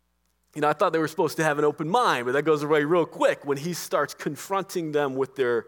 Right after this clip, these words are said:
sin. But he's taken to the highest court in Athens. And let's just examine for a moment what Paul says, okay, the content of his conversation. He says,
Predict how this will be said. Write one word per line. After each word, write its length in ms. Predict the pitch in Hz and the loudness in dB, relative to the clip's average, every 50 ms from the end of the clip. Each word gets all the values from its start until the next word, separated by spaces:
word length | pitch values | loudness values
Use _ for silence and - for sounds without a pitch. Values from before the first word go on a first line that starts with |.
| - - - _ _ | -10 -20 -20 _ _
sin. 340 | - - - 170 147 139 135 | -14 -8 -2 0 0 0 0
But 120 | 139 147 | 0 -2
he's 160 | 151 151 - | -2 -4 -4
taken 340 | - 214 202 196 - 190 170 | -2 -2 0 0 -2 -4 -6
to 160 | - - 180 | -6 -4 -2
the 100 | 160 147 | 0 0
highest 440 | 143 160 165 160 165 165 156 - - | 0 0 0 0 0 -2 -4 -8 -10
court 300 | - - 156 143 143 - | -8 -4 -2 -2 -2 -2
in 100 | - 127 | -4 -4
Athens. 560 | 123 113 110 110 - - 113 110 110 - - - - - - - - _ _ _ _ _ _ _ _ _ _ _ _ _ _ _ - | -4 -4 -4 -6 -6 -8 -8 -8 -10 -12 -16 -16 -20 -20 -20 -20 -20 _ _ _ _ _ _ _ _ _ _ _ _ _ _ _ -6
And 120 | 151 160 185 | -4 -2 0
let's 220 | 233 226 233 - | 0 0 -2 -4
just 300 | - 254 175 - - 208 | -6 -6 -8 -6 -8 -8
examine 600 | 180 147 139 127 139 208 196 208 214 220 214 196 | -10 -8 -8 -4 -2 0 0 2 0 0 -2 -2
for 280 | 175 - - 190 185 175 | -4 -4 -2 -2 -2 0
a 40 | |
moment 400 | 170 170 165 165 165 160 156 156 | 0 0 0 2 0 0 -2 -4
what 360 | 151 139 156 170 170 - - - | -2 0 0 0 0 -2 -6 -8
Paul 320 | - 185 165 151 147 135 | -4 -2 -2 0 -2 -2
says, 440 | - - - 175 151 131 123 123 - | -4 -4 -2 -2 0 0 -2 -4 -6
okay, 200 | 139 - - 160 | -8 -6 -6 -6
the 100 | 147 151 | -6 -6
content 640 | 147 - - - 190 180 180 170 - - 196 165 - | -8 -6 -4 -2 -2 -2 -2 -2 -4 -4 -6 -4 -2
of 140 | 160 151 | -4 -4
his 160 | 151 143 - - | -4 -6 -8 -8
conversation. 800 | - - 165 160 156 143 139 - - 175 147 135 - - 147 131 | -6 -4 -4 -4 -4 -6 -8 -6 -4 -2 -2 -2 -2 -6 -8 -8
He 120 | 156 180 | -8 -8
says, 380 | 156 - - 202 170 147 - | -6 -2 0 0 2 0 0